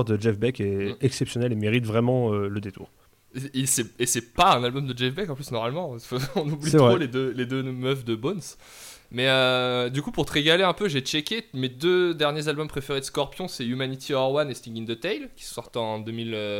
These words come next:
Speaker 2: dix pour Sting in the Tail et sept pour Humanity Hour One.
Speaker 1: Un truc comme ça, ouais.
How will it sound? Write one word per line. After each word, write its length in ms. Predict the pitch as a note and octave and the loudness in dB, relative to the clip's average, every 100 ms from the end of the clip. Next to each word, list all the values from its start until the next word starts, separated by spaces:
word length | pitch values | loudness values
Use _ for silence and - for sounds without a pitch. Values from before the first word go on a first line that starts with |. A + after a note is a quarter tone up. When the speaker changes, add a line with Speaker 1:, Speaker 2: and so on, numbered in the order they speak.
| G#2 G2 A#2 | -4 -6 -10
Speaker 2:
dix 300 | A2+ D3 D3 | -10 -8 -8
pour 160 | B2+ | -10
Sting 180 | - A#2+ A#2 | -10 -10 -8
in 60 | A#2 | -8
the 60 | |
Tail 320 | A#2 C3 C3+ A2+ | -4 -4 -2 -4
et 360 | G#2 G#2 G2+ - | -4 -6 -8 -12
sept 440 | - B3 - - - | -6 -4 -4 -10 -10
pour 160 | D#3+ | -8
Humanity 300 | D#3 D#3 D3+ | -6 -6 -6
Hour 160 | D#3 F3 | -4 -4
One. 120 | D4 - - | -6 -10 -10
Speaker 1:
Un 60 | |
truc 200 | A2 A2 | -6 -4
comme 140 | A2 G2+ | -2 0
ça, 160 | C#3 | 0
ouais. 100 | C#3+ | 0